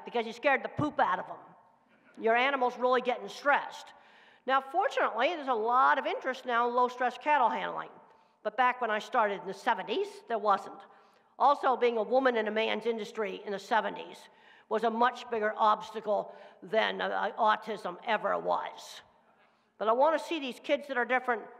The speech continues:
getting out doing things. I worked with people that were dyslexic, A D H D,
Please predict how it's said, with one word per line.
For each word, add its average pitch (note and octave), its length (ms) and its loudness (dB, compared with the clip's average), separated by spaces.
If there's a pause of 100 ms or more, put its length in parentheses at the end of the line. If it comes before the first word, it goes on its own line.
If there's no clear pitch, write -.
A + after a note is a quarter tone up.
(140)
getting B3+ 260 -2
out A3 240 0
doing F#3+ 240 0
things. - 460 -16 (320)
I D4 140 4
worked D#4 320 -2
with B3 120 -2
people A3 220 -4
that F#3 140 -2
were E3+ 80 -6
dyslexic, A#3+ 580 -4 (260)
A A3 120 -4
D F#3+ 160 -6
H F#3 240 -8
D, D4+ 360 0